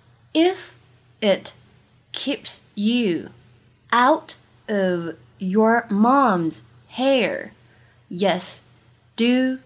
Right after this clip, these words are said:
that. 在这两句话当中呢，有这样的几个发音技巧需要注意。首先呢，我们看一下第二句话的开头，if和it再加上keeps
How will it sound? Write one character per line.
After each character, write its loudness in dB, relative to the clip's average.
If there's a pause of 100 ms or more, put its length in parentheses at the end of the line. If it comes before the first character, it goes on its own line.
(220)
that. 2 (440)
在 0
这 0
两 4
句 -4
话 4
当 2
中 2
呢， 0
有 -4
这 -4
样 0
的 -4
几 -10
个 -8
发 0
音 -6
技 -10
巧 -6
需 -8
要 -2
注 -10
意。 -10 (420)
首 -4
先 -2
呢， 4
我 4
们 -2
看 -4
一 -10
下 -2
第 -4
二 2
句 -8
话 -2
的 -4
开 -6
头， -4 (400)
if -2 (460)
和 -4
it -6 (300)
再 0
加 2
上 -2
keeps -12